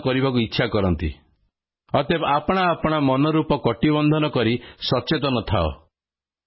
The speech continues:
ପୁଣି ଯୀଶୁଖ୍ରୀଷ୍ଟଙ୍କ ପ୍ରକାଶିତ ହେବା ସମୟରେ ଯେଉଁ ଅନୁଗ୍ରହ ତୁମମାନଙ୍କ ପ୍ରତି ବର୍ତ୍ତିବ, ସେଥିରେ ସମ୍ପୂର୍ଣ୍ଣ ରୂପେ ଭରସା ରଖ। ତୁମମାନଙ୍କ ପୂର୍ବ ଅଜ୍ଞାନତା ସମୟର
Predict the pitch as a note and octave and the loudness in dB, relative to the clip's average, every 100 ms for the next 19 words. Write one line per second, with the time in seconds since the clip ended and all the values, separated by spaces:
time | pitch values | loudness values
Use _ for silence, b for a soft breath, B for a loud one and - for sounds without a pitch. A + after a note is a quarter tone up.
0 | - D3+ D3+ C3+ - F#3 F3 D3+ E3 D3 | -4 -2 0 -2 -2 0 0 2 0 0
1 | C#3 C3 B2+ D#3+ E3 - C3+ A#2 C3+ D3+ | -2 -2 -2 -2 -2 -2 0 0 0 -2
2 | F3 E3 A#2+ E2 - _ _ _ - A2+ | 0 2 2 0 -2 _ _ _ -2 2
3 | D3 C3+ C3+ D#3 D3+ D#3 D3 C#3 D3 D#3 | 2 2 2 2 2 2 2 2 2 2
4 | D3 C#3 B2 C3+ C3 A2 A2 A2 - D3+ | 2 0 0 -2 0 0 0 0 -2 0
5 | A2 A#2 B B B - C3+ - D#3+ D3+ | 2 0 B B B -4 -2 0 0 0
6 | C3+ B2+ - D#3+ D3+ C3 - B2+ A2 A#2 | -2 -2 0 2 2 2 0 0 2 0
7 | A#2+ A2+ G2 - D#2+ - _ _ _ _ | 0 0 0 0 -4 -4 _ _ _ _
8 | _ _ _ _ _ _ - D#3+ F#3 F#3+ | _ _ _ _ _ _ 0 2 2 2
9 | F3+ F3+ - D#3 D3 F3+ C3+ B2+ E3+ F3 | 0 -2 0 0 2 2 2 0 -2 -2
10 | F3+ E3 C3+ C#3 D#3+ A2+ | -2 -2 0 0 2 2